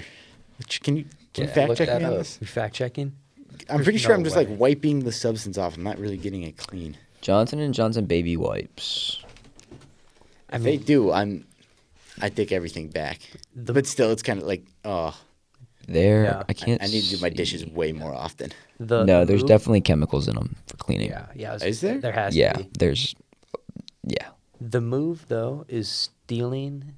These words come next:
Speaker 3: the, uh, the plastics from Woo.
Speaker 1: Ah.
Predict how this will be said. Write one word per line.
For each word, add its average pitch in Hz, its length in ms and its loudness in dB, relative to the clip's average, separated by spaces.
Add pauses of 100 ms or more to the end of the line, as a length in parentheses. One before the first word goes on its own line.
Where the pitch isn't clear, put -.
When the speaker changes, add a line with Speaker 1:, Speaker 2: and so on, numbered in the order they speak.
(120)
Speaker 3:
the, 110 300 -4
uh, - 240 -8 (120)
the - 80 -16
plastics 123 880 -8
from 98 420 -6
Woo. 101 260 -2 (880)
Speaker 1:
Ah. 113 920 -8